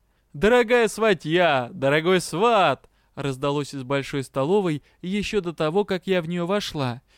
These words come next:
И, надеюсь, никто не осудит меня за то, что я быстренько развернулась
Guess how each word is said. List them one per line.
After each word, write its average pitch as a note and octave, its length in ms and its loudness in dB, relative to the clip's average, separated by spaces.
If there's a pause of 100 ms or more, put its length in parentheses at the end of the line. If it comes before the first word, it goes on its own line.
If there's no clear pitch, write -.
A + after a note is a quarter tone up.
(160)
И, C3+ 120 -2
надеюсь, C3 500 -4
никто E3+ 300 -4
не F3 100 -6
осудит F3 420 -6
меня F3 260 -4
за C#3 160 -4
то, F#3 340 0 (220)
что - 200 -6
я G#3+ 120 0
быстренько G#3 540 -6
развернулась G3 800 -2